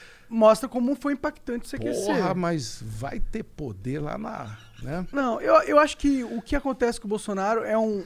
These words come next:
Speaker 1: é uma dinâmica de ou-, de muitos fatores. Não dá pra só pegar o C Q C e falar que foi a parada.
Speaker 2: E outra, vamos parar com essa bobagem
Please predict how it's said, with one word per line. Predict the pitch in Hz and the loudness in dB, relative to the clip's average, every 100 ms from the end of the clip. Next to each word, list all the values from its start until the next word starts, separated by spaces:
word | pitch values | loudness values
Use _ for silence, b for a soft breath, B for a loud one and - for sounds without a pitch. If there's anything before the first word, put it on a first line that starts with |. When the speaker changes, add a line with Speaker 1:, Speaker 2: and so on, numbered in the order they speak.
| - | -4
Speaker 1:
é | 190 | -2
uma | 208 | 0
dinâmica | 180 185 226 233 254 - | 0 -2 -2 -2 0 0
de | 190 226 - | -2 -4 -4
ou-, | - 330 349 - | 2 4 4 2
de | 208 | 4
muitos | 233 330 381 - | 6 6 4 2
fatores. | 277 - 180 151 127 | 0 0 -2 -2 -4
Não | 170 226 | -4 0
dá | 214 226 | 4 4
pra | 220 | 4
só | 190 214 196 - - | -2 -2 -2 -2 -4
pegar | 214 190 185 - | 0 2 2 2
o | 294 | 2
C | 285 277 | 2 -2
Q | - 208 | -4 -6
C | - 180 214 - b b | -4 -4 -4 -8 b b
e | 233 | -8
falar | - 247 190 | 0 0 0
que | 190 | -2
foi | 262 | -2
a | 269 | -2
parada. | 330 214 | -2 0
Speaker 2:
E | 185 | 4
outra, | 175 - - - - - _ _ - | 4 2 -2 -6 -10 -20 _ _ -14
vamos | 123 113 202 208 | -4 0 0 0
parar | 185 160 156 | 0 0 0
com | 156 | -4
essa | - | -6
bobagem | 156 139 98 95 113 120 120 98 90 87 87 | -4 -4 -6 -4 -2 0 -2 -4 -6 -6 -8